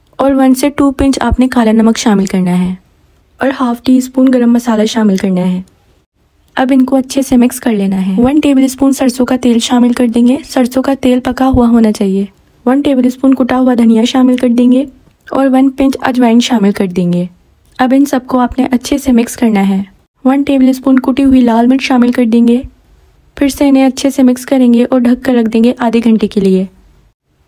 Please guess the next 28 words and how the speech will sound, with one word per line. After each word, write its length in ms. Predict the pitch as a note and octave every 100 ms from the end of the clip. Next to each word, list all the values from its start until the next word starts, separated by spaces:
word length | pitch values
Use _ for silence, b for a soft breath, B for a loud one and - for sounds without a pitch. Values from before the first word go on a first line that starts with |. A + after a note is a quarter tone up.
| _ -
अब 140 | B3 A#3
दो 160 | C4
चम्मच 360 | - C#4 C4+ B3+
घी 200 | A#3 A#3
के 120 | C4
शामिल 300 | C4 B3+ B3
करने 260 | B3+ B3 B3
हैं 160 | C4+
और 180 | D4+ C#4
इसमें 260 | C4 - C4
दो 100 | C4
दरमियानी 420 | B3+ B3 A#3+ A#3
प्याज 280 | A#3 A#3+ A#3+
कट 160 | C4+ B3
करके 260 | A#3 B3 B3+
शामिल 280 | A3 G#3
कर 140 | A3 B3+
देंगे 260 | A#3+ B3 A#3+
ब्राउन 260 | A#3+ B3
होने 220 | C4 A#3 A3+
के 120 | A3+
लिए। 280 | A3+ A#3 C#4 - _ _ _ -
ये 100 | C4+
प्याज 280 | C4+ C4+ C4
ब्राउन 300 | A#3+ A3+ B3
हो 100 | C4+
चुकी 300 | C4 A#3+ B3+
है, 220 | B3+ C#4